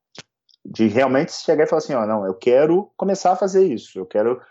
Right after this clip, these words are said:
ver o que que isso vai representar. Depois eu passei pra dez, depois eu passei pra quinze,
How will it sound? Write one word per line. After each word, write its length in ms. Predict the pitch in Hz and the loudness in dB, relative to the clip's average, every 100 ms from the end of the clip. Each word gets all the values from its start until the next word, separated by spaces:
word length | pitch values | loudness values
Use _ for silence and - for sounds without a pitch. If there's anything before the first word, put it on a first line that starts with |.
| _ _ | _ _
ver 560 | 92 95 101 127 170 - | -16 -14 -2 4 4 2
o 80 | 156 | -6
que 140 | - | -6
que 140 | 151 147 | -6 -4
isso 160 | 147 - | -6 -2
vai 120 | 151 | 0
representar. 520 | 156 156 156 160 143 | 0 -2 -2 -2 -2
Depois 200 | 113 139 | -2 -4
eu 60 | 170 | -4
passei 160 | 175 | -4
pra 160 | 175 185 | 0 0
dez, 640 | 156 151 135 - - - _ _ _ _ _ _ _ - | 2 4 4 0 -20 -20 _ _ _ _ _ _ _ -8
depois 160 | 139 | -4
eu 40 | 165 | -2
passei 240 | 180 202 | -4 -2
pra 120 | 208 | -4
quinze, 640 | - - 208 175 107 95 | -4 -4 -4 -2 -6 -8